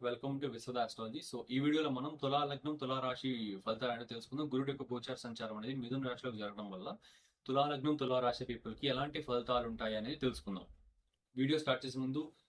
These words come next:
ఆ, firstly లైక్ చేయండి, సబ్స్క్రైబ్ చేసుకోండి. కింద రెడ్ కలర్ లో కనిపిస్తున్న సబ్స్క్రైబ్ బటన్ క్లిక్ చేసి నోటిఫికేషన్ సింబల్ on చేసుకోండి. వీడియో అంతా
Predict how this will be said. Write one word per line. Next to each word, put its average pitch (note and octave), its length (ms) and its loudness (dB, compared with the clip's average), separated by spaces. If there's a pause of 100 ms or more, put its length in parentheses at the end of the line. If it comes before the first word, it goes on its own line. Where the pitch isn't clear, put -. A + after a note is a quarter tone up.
(320)
ఆ, A2+ 200 0
firstly C3 260 2
లైక్ B2+ 280 2
చేయండి, C#3+ 260 4
సబ్స్క్రైబ్ - 460 0
చేసుకోండి. C3 280 -2
కింద B2+ 160 0
రెడ్ A2+ 180 0
కలర్ B2 160 2
లో B2 80 0
కనిపిస్తున్న A2+ 380 -6
సబ్స్క్రైబ్ A2+ 380 -4
బటన్ A2+ 220 -2
క్లిక్ - 280 -10
చేసి A#2+ 140 -6
నోటిఫికేషన్ A2+ 340 -4
సింబల్ A2+ 240 -4
on G#2 160 0
చేసుకోండి. A#2+ 340 -6
వీడియో C3 280 2
అంతా C#3 180 0